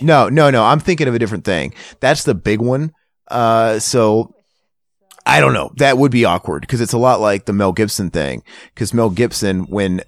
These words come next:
his big one came out, the second time he was a, a media blitz storm and the whole drunk and,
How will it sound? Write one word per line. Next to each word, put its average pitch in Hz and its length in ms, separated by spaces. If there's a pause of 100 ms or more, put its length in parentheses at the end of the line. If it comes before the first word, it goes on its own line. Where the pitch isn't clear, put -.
his 117 320
big 113 260
one 123 180
came 117 200
out, 123 200
the 101 80
second 107 300
time 110 280
he 107 220
was 101 180
a, 90 160
a 92 100
media 101 340
blitz 92 320
storm 101 420
and 87 200 (240)
the 101 80
whole 101 160
drunk 95 460
and, 87 260